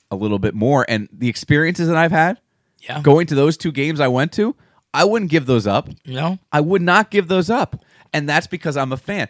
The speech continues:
Speaker 1: Same thing for people who wanna go see Taylor Swift.
Speaker 2: They're fans.
Speaker 1: Yes. You sh-, and these secondary market people are, are using it to send people there who can afford it. But I, how mu-, how many of those people who can afford it are real fans?
Speaker 2: But you know what else is bullcrap? These l-, young girls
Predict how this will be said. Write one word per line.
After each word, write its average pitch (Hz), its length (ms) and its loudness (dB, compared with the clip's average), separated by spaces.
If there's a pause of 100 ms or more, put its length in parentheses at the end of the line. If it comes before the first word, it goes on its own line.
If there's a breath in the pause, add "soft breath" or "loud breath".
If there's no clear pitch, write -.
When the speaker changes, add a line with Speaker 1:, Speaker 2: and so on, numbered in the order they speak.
Speaker 1:
Same 156 300 -6
thing 165 160 -8
for 151 120 -10
people 147 280 -4
who 139 80 0
wanna 110 260 -2
go 110 200 -4
see 104 180 -8
Taylor 95 320 -4
Swift. - 420 -8 (300)
Speaker 2:
They're 117 160 -8
fans. 110 440 -8
Speaker 1:
Yes. - 360 -4 (120)
You 113 120 -4
sh-, 110 100 -8
and 117 180 -8
these 117 160 -8
secondary 127 520 -8
market 110 340 -12
people 95 260 -10
are, 85 140 -8
are 92 80 -8
using 120 300 -6
it 110 80 -12 (300 soft breath)
to 139 100 -10
send 180 260 -4
people 160 280 -8
there 175 260 2
who 147 140 -4
can 147 160 -6
afford 185 360 -4
it. 151 100 -6
But 151 180 -6
I, 156 180 -4
how 185 160 -2
mu-, 202 160 -6
how 170 120 -2
many 226 140 -6
of 220 60 -2
those 214 80 -4
people 180 220 -6
who - 20 -8
can 175 100 -6
afford 165 240 -2
it - 40 0
are 117 80 -4
real 117 200 -2
fans? - 200 -8
Speaker 2:
But 196 100 0
you 208 40 -2
know 220 60 -4
what 220 40 0
else 185 100 -4
is 180 80 -6
bullcrap? 147 560 -4 (1000)
These 196 340 -6 (480)
l-, 185 360 -20
young 196 280 -2
girls 123 500 -10